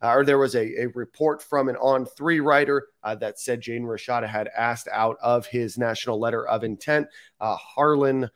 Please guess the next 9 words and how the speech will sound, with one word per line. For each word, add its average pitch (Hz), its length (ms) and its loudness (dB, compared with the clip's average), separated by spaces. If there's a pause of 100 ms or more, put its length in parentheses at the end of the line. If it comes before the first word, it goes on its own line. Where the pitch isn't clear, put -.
(220)
uh, 120 160 2
Rash-, 127 280 0
or 113 280 0
Harlan, 131 600 0
um, 104 460 -6 (480)
Rashada, 127 540 4
uh, 107 180 -4
Jaden's 113 420 -2
father, 139 460 6